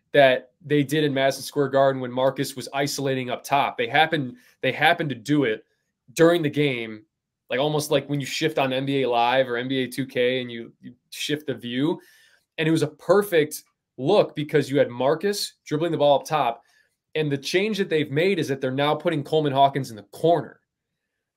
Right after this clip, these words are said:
and Ty Rodgers is in the corner. So if those two guys are up on the wing, which a lot of times you wanna enter it to Coleman Hawkins and have him play as this hub, which they still do at times. But hey, if we space Coleman to the corner, now if the two guys on the wings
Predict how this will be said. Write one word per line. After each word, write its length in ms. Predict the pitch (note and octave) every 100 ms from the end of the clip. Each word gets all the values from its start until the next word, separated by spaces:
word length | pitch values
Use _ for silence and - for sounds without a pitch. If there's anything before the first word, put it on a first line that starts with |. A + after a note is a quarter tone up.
| _ D3
and 160 | C#3
Ty 200 | D3 D#3
Rodgers 380 | D#3 D3 C#3+ C3
is 120 | B2+
in 80 | C#3
the 80 | A2+
corner. 640 | - - F#3 B2+ - - _ _ _ _ _ _ -
So 200 | F3+ D#3+
if 120 | D#3
those 240 | E3+ C4
two 160 | - A#3
guys 260 | F#3 D#3 D3
are 80 |
up 80 | C#3+
on 80 | C#3
the 80 | A#2
wing, 640 | A2 F#3 F3 C#3 A#2+ A2 C3+
which 180 | D3
a 60 | D#3+
lot 180 | E3+ F3+
of 60 |
times 260 | F3+ E3+ D3
you 80 | D#3
wanna 160 | C#3+
enter 260 | A#2+ D#3+ D#3+
it 80 | C3
to 60 | -
Coleman 300 | C#3+ C3 B2
Hawkins 340 | C3+ C3+ A#2
and 100 | A#2
have 200 | B2+ B2
him 100 | A#2
play 300 | - C#3+ D#3+
as 120 | A#2+
this 160 | A#2 -
hub, 440 | - F3 C3 B2+ _ _
which 180 | D#3 D3+
they 100 | D3
still 280 | C#3 G3+ D#3
do 260 | C3 G3 D#3+
at 100 | -
times. 520 | A2 G#2+ A2 B2+ - _ _ _
But 160 | D#3+ -
hey, 160 | F#3+ E3
if 100 | C3
we 120 | A3
space 400 | - E3 G#3+ -
Coleman 280 | F3 E3 C#3
to 40 |
the 80 | A#2
corner, 540 | - F3 G#3 C3+ A#2+ _ _ -
now 300 | D3+ C4 G#3
if 180 | - D3
the 80 |
two 240 | D3 F#3 D#3+
guys 260 | D#3+ D#3
on 80 | D3
the 80 | C3
wings 500 | B2 C#3 E3 F#3